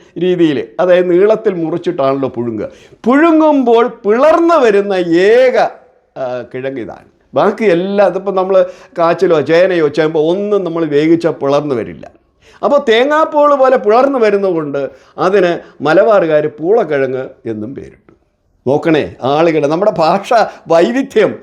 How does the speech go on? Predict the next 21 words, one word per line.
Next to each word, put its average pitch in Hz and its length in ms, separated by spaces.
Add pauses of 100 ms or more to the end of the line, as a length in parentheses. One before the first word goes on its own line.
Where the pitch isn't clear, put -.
(120)
നമ്മളെ 175 240
മരച്ചീനിയിൽ 190 840
നിന്ന് 160 220
മാത്രം 160 500
നമ്മുടെ 143 320
ഭാഷാ 127 340
വൈവിധ്യത്തിനെ 131 760
നമുക്ക്, 120 340 (500)
ആ, 107 60 (140)
പിന്നെ, 110 360 (460)
തെളിയിച്ചെടുക്കാൻ 143 800
കഴിയും. 98 280 (120)
ആറ് 143 300
മലയാളിക്ക് 165 720
നൂറ് 170 240
മലയാളം 156 500
എന്നാണല്ലോ 131 460
ചൊല്ല്. 101 320 (260)
അത്തരം 277 520
അതിനെ 277 260 (140)
നമുക്ക് 185 340